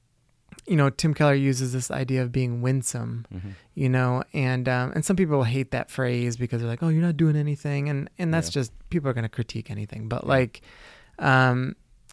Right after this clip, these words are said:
Speaker 1: but I think it's a interesting phrase 'cause, like, when you do read about the early church, they were incredibly winsome within the empire. And, uh, but they also,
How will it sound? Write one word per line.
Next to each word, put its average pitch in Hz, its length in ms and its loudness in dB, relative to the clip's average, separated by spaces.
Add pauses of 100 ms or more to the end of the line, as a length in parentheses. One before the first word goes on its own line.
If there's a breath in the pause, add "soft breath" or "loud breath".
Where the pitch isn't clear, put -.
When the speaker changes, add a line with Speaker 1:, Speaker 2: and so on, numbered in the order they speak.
(260)
Speaker 1:
but 160 300 4
I 151 120 2
think 190 240 2
it's 185 160 2
a 143 220 4 (540 soft breath)
interesting 156 440 2
phrase 151 300 4
'cause, 131 160 0
like, 139 140 2
when 143 120 4
you 143 100 4
do 143 220 4
read 135 300 2
about 127 280 0
the 131 60 -8
early 131 300 0
church, - 520 -4
they 135 140 0
were 131 100 0
incredibly 123 640 -2
winsome 117 600 -4 (100)
within 123 300 0
the 117 180 -4
empire. 120 520 -6 (100)
And, 123 320 -4
uh, 123 80 -2
but 135 180 -2
they 139 120 4
also, 139 460 4